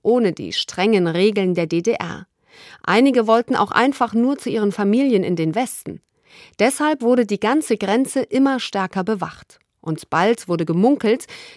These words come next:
dass die D D R die Grenzen ganz zumachen wird. Eine Journalistin hat dann auf einer Pressekonferenz gefragt,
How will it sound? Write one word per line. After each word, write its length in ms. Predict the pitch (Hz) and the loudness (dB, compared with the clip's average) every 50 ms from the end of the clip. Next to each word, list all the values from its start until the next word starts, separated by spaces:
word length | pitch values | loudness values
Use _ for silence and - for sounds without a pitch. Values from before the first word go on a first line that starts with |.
| _ | _
dass 240 | - 220 233 - - | -2 -2 -2 -2 -4
die 180 | - 240 233 214 | -4 -4 -4 0
D 200 | - 226 226 208 | 2 0 2 2
D 80 | 220 | 2
R 300 | 208 - - 214 247 277 | 0 0 0 0 0 0
die 180 | 269 262 226 214 | 0 -2 -4 -4
Grenzen 500 | - 202 190 196 214 202 - - 220 208 | -4 -4 -2 -2 -2 -2 -4 -6 -4 -2
ganz 340 | 214 208 185 160 - - - | -2 -2 -2 -2 -4 -8 -12
zumachen 540 | - - 180 151 120 98 156 - 165 151 160 | -6 -6 -6 -4 -4 -8 -8 -8 -8 -8 -6
wird. 380 | 151 113 95 - - - _ _ _ _ _ _ _ _ _ _ _ _ | -6 -8 -8 -12 -18 -20 _ _ _ _ _ _ _ _ _ _ _ _
Eine 260 | 175 175 180 180 175 | -2 0 2 2 2
Journalistin 720 | 165 185 175 180 175 196 285 320 - - - 185 180 175 | 2 2 2 2 2 0 0 -2 -2 -2 -2 -2 0 -2
hat 160 | 175 170 - | -2 -2 0
dann 200 | 220 226 277 269 | 0 2 2 2
auf 160 | - 190 - | -2 -2 -2
einer 180 | - 180 170 165 | -2 -2 -2 -4
Pressekonferenz 800 | - - 254 - - 226 - 226 214 202 - 202 214 208 202 - | -4 -6 -4 -4 -4 -4 -2 -2 -4 -2 -2 -2 -2 -2 -2 -4
gefragt, 520 | - 196 - - 220 226 240 233 - - | -6 -8 -6 -2 0 0 0 -2 -6 -16